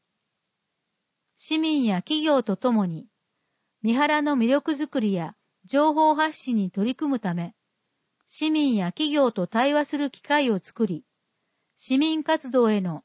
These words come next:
参加、支援を行うとともに、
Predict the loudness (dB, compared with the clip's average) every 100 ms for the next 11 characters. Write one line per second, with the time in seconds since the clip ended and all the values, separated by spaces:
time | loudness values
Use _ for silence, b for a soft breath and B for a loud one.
0 | _ _ -2 0 0 0 0 0 _ _
1 | -16 -2 0 2 2 2 2 0 2 2
2 | 0 -2 0 0 -2 -4